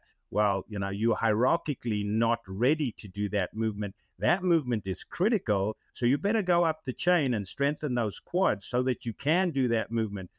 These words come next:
because that's where the money is. <laughs> That's where the rubber meets the road. And it's, it's a hard conversation to have, you know, because we, we want quick fixes. But, you know, when you, when you discover something that's the root of the problem,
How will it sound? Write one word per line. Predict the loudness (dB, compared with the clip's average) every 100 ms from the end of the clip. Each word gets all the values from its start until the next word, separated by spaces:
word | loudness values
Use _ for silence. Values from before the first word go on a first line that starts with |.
| -8
because | 0 0 4
that's | 2 2
where | 0
the | 2
money | 2 2 2 -2
is. | -4 -12 -10
<laughs> |
That's | -8 -8 0
where | 2
the | 4 2
rubber | 2 0
meets | 0 -2 -4
the | -4
road. | -2 -2 -4 _ _ 0
And | 0
it's, | 0 -4 -6
it's | -4 0
a | 0
hard | 2 0
conversation | 0 0 0 0 0 -2 0
to | 0
have, | 0 -2
you | 0 0
know, | 0
because | -4 -4 -2
we, | 0
we | 0 0 0
want | 0 -2 -4
quick | -6 -6 -2
fixes. | -4 -2 -4 -4 -6 -12 _ _ -2
But, | 0 2
you | 2
know, | 4 2 0 -4 -10 -6
when | -2 2
you, | 2 0 0
when | 0 0
you | 2
discover | 0 0 -6 0 0 2 0
something | 0 -2 0 0 2
that's | 0 -2 -2
the | -2
root | 0 0 0 0
of | -4
the | -4
problem, | -4 -2 -2 -2 -4 -4